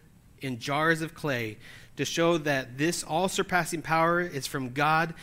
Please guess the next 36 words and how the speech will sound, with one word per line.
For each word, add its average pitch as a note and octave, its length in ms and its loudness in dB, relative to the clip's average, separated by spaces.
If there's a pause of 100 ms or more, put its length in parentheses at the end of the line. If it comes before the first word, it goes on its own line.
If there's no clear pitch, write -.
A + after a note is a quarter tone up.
(180)
and B2+ 140 -6
not C#3 220 0
from C#3+ 200 -2
us. - 460 -6 (640)
We D3+ 240 6
are D3+ 240 0
hard-pressed F3 840 0
on C3+ 160 -2
every C3 180 -4
side, A2+ 480 -6 (180)
but B2 120 -8
not C#3 180 -4
crushed, - 460 -4
perplexed, - 880 -2 (400)
but B2+ 100 -4
not C#3+ 260 2
in C#3+ 160 -2
despair, B2 640 -4 (340)
persecuted, F#3+ 840 0 (300)
but C3+ 140 -6
not C3+ 180 2
abandoned, C3+ 480 -2
struck E3+ 420 -2
down, C#3 460 -2
but B2+ 120 -10
not A#2+ 200 -6
destroyed. A2+ 540 -8 (680)
We C#3 140 4
always F#3+ 360 8
carry F3+ 280 0
around D3+ 400 2
in C#3+ 220 -6
our C#3 120 0
bodies B2+ 460 -2
the B2+ 100 -6
death D3 540 -4